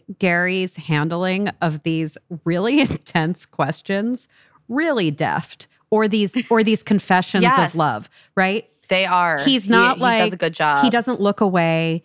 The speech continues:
Speaker 1: He's not like, "Oh my God, are you insane?" Even, even earlier in the season, right? When people are, like, emoting all over him, he really has a f-, a pretty incredible ability to absorb it.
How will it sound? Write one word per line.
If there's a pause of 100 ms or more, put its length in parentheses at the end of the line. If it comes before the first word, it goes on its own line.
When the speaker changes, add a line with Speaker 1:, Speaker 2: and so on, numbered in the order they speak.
(100)
Speaker 1:
He's
not
like, (180)
"Oh
my
God,
are
you
insane?" (280)
Even,
even
earlier
in
the
season,
right?
When
people
are,
like,
emoting
all
over
him, (480)
he (760)
really
has (220)
a
f-, (1000)
a
pretty
incredible
ability (340)
to
absorb
it.